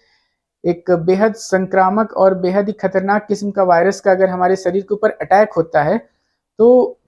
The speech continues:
कहीं भगवान न करे कि ऐसा किसी के साथ हो, लेकिन हमें इस बात को लेकर सचेत रहना होगा कि डेल्टा वेरिएंट में जो हम लोगों ने भयावहता झेली थी, वैसी भयावहता फिर दोबारा देखने को ना मिले। इसके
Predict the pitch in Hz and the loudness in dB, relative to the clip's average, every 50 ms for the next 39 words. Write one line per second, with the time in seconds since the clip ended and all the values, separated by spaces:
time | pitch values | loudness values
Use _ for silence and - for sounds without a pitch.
0 | _ 202 214 247 262 262 254 254 - _ _ _ _ _ _ _ _ _ 170 160 | _ 0 2 4 4 4 2 0 -4 _ _ _ _ _ _ _ _ _ -8 -4
1 | 151 160 160 180 196 214 240 233 233 233 226 214 214 240 233 240 220 196 190 190 | -4 -2 0 2 2 2 2 2 2 0 2 2 2 2 2 2 2 2 2 2
2 | 214 208 208 208 202 - 208 - 208 202 - - 185 196 208 196 - 185 233 269 | 2 0 -2 -4 -6 -6 -4 -2 -2 -2 0 0 0 0 -2 -2 -4 -4 -4 -4
3 | 262 - _ _ _ _ - 165 175 175 - 254 277 247 196 190 190 208 240 247 | -4 -8 _ _ _ _ -4 -4 -2 -2 0 0 0 0 0 -2 -2 -2 -2 -2
4 | - - 190 185 180 180 185 196 202 - - 220 208 202 208 233 226 226 - - | -2 -4 -6 -6 -2 0 0 0 0 0 0 0 0 2 2 0 -2 -2 -2 -6
5 | 170 - 233 240 247 247 214 185 175 165 160 156 156 147 156 185 196 190 208 180 | -2 0 2 2 2 2 0 -2 -2 -2 -2 -2 -4 0 0 0 0 2 0 0
6 | 170 180 190 196 185 233 233 220 208 202 196 190 196 196 190 - 185 190 185 185 | 0 0 0 0 2 2 2 2 2 2 2 0 0 -2 -4 -8 -10 -10 -8 -6
7 | 185 180 180 180 180 180 185 190 208 202 196 190 170 160 175 175 175 180 190 190 | -6 -6 -6 -6 -2 -2 0 0 0 0 -2 -6 -8 -2 0 2 2 2 0 -2
8 | 190 - 220 202 175 180 175 180 185 180 _ 185 190 190 - _ _ _ _ _ | 0 0 0 0 0 -2 -4 -4 -6 -6 _ -10 -12 -12 -14 _ _ _ _ _
9 | _ _ _ 156 180 - - 277 269 226 226 220 220 214 208 208 208 208 220 214 | _ _ _ 0 0 0 2 2 2 2 2 2 2 2 2 0 2 2 0 2
10 | - - 214 185 180 175 180 180 190 214 214 190 175 180 180 - 185 190 190 185 | 2 0 -2 -2 -2 0 2 2 4 4 2 2 0 -2 -2 -2 -4 -6 -4 -4
11 | 175 170 185 202 214 202 190 202 220 220 - - 165 - - _ 196 196 196 196 | -6 -4 -4 -2 -2 -2 0 0 0 -2 -2 -6 -14 -20 -8 _ 2 2 2 2
12 | 196 - | 0 -4